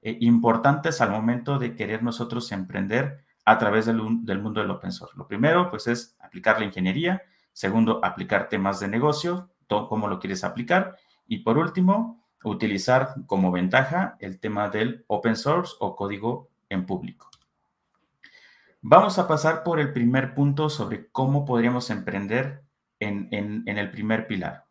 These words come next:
Podemos hacerlo a través de plugins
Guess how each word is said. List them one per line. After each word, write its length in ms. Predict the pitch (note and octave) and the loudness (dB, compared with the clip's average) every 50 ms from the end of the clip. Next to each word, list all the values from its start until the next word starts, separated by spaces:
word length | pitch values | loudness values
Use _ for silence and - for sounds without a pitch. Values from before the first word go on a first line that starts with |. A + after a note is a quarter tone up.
| _ _ _ _ _ _ _ _ _ _ _ _ _ _ _ _ _ _ _ _ _ _ _ _ _ _ _ _ _ _ _ _ _ - | _ _ _ _ _ _ _ _ _ _ _ _ _ _ _ _ _ _ _ _ _ _ _ _ _ _ _ _ _ _ _ _ _ 4
Podemos 340 | C3 C3+ D#3 F#3+ G3 - G3 | 6 6 6 6 4 2 0
hacerlo 360 | - - E3 D#3+ D#3+ E3+ E3+ | 0 2 0 0 0 0 0
a 80 | E3 | 0
través 340 | - A#2 A#2 A#2+ C3+ C#3 C#3 | 4 4 4 4 4 2 0
de 100 | - - | -2 -4
plugins 760 | - - E3 F3 F#3 F#3+ G3 G#3+ A#3 A#3 - - - - _ | -2 -2 0 0 0 0 2 2 4 2 2 0 -8 -14 _